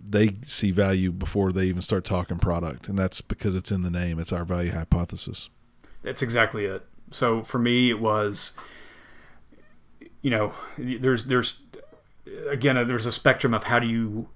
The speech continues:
Speaker 2: turn, h-, how do you get into the door for a prospect? And one approach could be, one approach could be, "Hey, I'll, um,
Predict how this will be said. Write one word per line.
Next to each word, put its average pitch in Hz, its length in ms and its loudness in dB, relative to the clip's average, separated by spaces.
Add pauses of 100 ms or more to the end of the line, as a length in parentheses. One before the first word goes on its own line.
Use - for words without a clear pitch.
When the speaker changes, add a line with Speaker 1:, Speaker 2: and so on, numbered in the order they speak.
(120)
Speaker 2:
turn, 107 600 -2
h-, 123 180 -4
how 120 140 0
do 120 80 0
you 110 100 0
get 113 220 2
into 107 200 -2
the 98 120 -8
door 101 340 -2
for 101 180 -4
a 90 60 -4
prospect? 95 720 -6
And 98 180 -8
one 113 160 2
approach 104 400 -2
could 95 160 -8
be, 98 400 -8 (840)
one 139 140 6
approach 123 300 4
could 117 140 4
be, 117 180 4
"Hey, 151 240 8
I'll, 135 260 8
um, 110 400 4